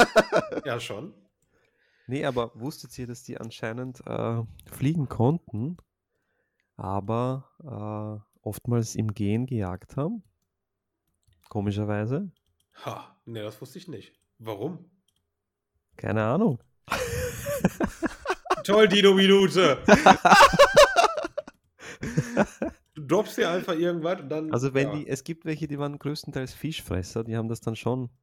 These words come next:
Speaker 3: aus dem
Speaker 1: Ja,
Speaker 3: Meer
Speaker 1: da-,
Speaker 3: rausgeholt und dann
Speaker 1: gut,
Speaker 3: gibt's
Speaker 1: das
Speaker 3: halt welche, die waren Fleischfresser und die sind da herumgestampft und haben irgendwas aufge-,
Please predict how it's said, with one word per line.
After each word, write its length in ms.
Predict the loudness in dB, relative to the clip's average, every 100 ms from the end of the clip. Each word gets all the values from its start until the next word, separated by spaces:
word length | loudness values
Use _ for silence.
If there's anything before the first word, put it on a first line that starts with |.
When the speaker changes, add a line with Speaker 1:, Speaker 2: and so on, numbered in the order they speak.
| _ -14
Speaker 3:
aus 160 | -12 -6
dem 100 | -2
Speaker 1:
Ja, 80 |
Speaker 3:
Meer 80 | 0
Speaker 1:
da-, 60 | 0
Speaker 3:
rausgeholt 400 | -4 -6 -8 -6
und 120 | -8
dann 100 | -10
Speaker 1:
gut, 80 | -10
Speaker 3:
gibt's 100 | -8
Speaker 1:
das 100 | -4
Speaker 3:
halt 100 | -2
welche, 220 | -2 -4 -4
die 80 | -2
waren 160 | -2
Fleischfresser 760 | -2 -4 -4 -6 -6 -6 -4 -6
und 100 | -6
die 40 |
sind 240 | -6 -6 -4
da 80 |
herumgestampft 720 | -4 -4 -6 -8 -8 -10 -10 -12
und 100 | -8
haben 140 | -8
irgendwas 300 | -8 -10 -10
aufge-, 260 | -12 -14